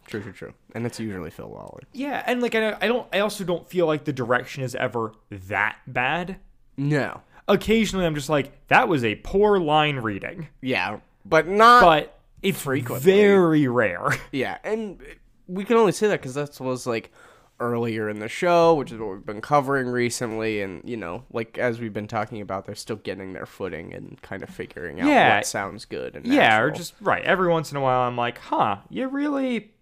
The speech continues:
Speaker 2: okay."
Speaker 1: <laughs>
Speaker 2: But, but yeah, it's not a, um, yeah. It's not, it's not a criticism I have of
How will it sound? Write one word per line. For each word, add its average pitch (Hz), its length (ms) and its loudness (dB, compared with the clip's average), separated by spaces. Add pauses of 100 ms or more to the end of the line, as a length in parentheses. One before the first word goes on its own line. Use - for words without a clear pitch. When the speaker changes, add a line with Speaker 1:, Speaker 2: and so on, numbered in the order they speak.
(160)
Speaker 2:
okay." 226 420 0 (240)
Speaker 1:
<laughs> - 540 -10
Speaker 2:
But, 135 260 2 (560)
but 139 240 0
yeah, 98 220 -8 (100)
it's 120 300 -6
not 101 500 -4
a, 87 500 -10
um, - 420 -12 (1600)
yeah. - 140 -16 (2250)
It's 151 220 -4
not, 156 180 2
it's 135 120 -6
not 156 140 0
a 131 60 2
criticism 117 560 -6
I 95 80 -6
have - 400 -10
of - 280 -10